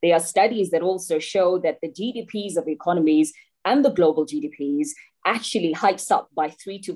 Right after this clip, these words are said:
four percent if women are included more in economic activity. So this is not a, to-,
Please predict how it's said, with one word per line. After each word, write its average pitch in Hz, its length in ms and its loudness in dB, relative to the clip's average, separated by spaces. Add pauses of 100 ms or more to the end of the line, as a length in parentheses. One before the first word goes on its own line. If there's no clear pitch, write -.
four 180 180 2
percent 190 560 0 (220)
if 185 160 -2
women 185 260 2
are 165 40 2
included 156 460 -2
more 170 240 0
in 147 140 0
economic 151 480 -6
activity. - 600 -6 (180)
So 185 220 4
this 226 220 4
is 180 140 -6
not 180 220 2
a, - 140 0 (100)
to-, 202 160 4